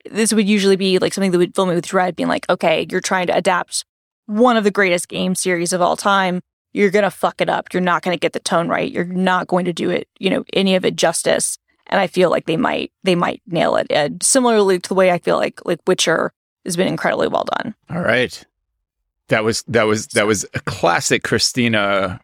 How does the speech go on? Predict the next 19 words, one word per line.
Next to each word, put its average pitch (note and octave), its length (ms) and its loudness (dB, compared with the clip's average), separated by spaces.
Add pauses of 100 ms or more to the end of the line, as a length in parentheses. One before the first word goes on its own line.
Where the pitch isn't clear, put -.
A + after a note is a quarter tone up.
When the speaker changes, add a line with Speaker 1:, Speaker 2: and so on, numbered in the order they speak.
(240)
Speaker 2:
uh, G#2 300 2
tangent. F#2+ 680 -2 (580)
Beautiful. A#2+ 480 2
Do F#2+ 100 -2
you A#2+ 80 4
have B2+ 140 0
anything B2+ 380 0
linkable A2 540 2
for B2+ 200 0
this, B2+ 360 2
uh, C3 420 4 (680)
Speaker 1:
I G#3 100 0
sure G#3 260 2
Speaker 2:
this F#3+ 80 -2
Speaker 1:
do. A3 140 4
Speaker 2:
news? C3 460 0
Speaker 1:
I C#3 60 -8
sure F#3 240 -2
do. F3+ 420 0